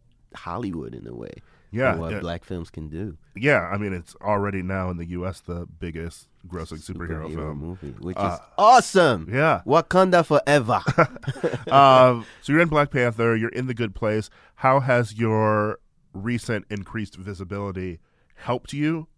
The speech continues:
Speaker 2: or hindered you as an actor now?
Speaker 1: Well, yeah, I, I guess we, we, <laughs> we'll find out. I, I, the visibility's good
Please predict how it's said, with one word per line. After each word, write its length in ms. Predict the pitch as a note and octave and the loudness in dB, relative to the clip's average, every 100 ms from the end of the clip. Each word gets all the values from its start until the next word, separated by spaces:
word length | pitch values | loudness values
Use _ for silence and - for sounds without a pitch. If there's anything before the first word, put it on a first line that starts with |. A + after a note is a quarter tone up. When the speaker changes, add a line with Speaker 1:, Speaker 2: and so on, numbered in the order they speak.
| _ | _
Speaker 2:
or 200 | C3 E3 | 2 4
hindered 340 | C#3+ D#3+ B2 E2+ | 2 -2 -4 -6
you 280 | E2+ D2+ - _ _ | -8 -10 -14 _ _
as 220 | - G#2 | -6 -6
an 80 | G2 | -6
actor 340 | F2 F#2 - F#2 | -6 -6 -6 -6
now? 380 | F2+ D2+ A1+ - _ _ - - | -6 -8 -16 -20 _ _ -20 -20
Speaker 1:
Well, 500 | C#2+ A2 D3+ D#3 D3 - | -14 -8 -6 -6 -8 -12
yeah, 460 | - C3 D#3+ F3+ C#3 | -16 -8 -4 -4 -4
I, 160 | D3 C3+ | -8 -8
I 100 | D3 | -10
guess 580 | B2 F#3+ A3 - - - - | -6 -6 -6 -12 -18 -20 -14
we, 320 | G#2+ A2 A#2+ - | -8 -4 -4 -6
we, 320 | F2 G2+ G2+ G2 | -10 -8 -8 -10
<laughs> 60 | |
we'll 220 | - A2+ A2+ | -6 -6 -6
find 420 | - C3 C3 A2 | -4 -2 -2 -4
out. 320 | B2+ D#3 F3+ - - - | -4 -6 -8 -12 -14 -6
I, 180 | A#2+ A2 | -4 -4
I, 80 | B2 A#2 | -4 -4
the 140 | A#2+ | -4
visibility's 880 | A2+ A#2+ A2+ A#2+ A#2 E3+ E3 D3+ A2+ | -2 -2 -2 -4 -2 -2 -4 -6 -8
good 680 | F2+ F#2 G2 G#2 G2 G#2+ A2+ | -12 -8 -4 -2 0 -2 -6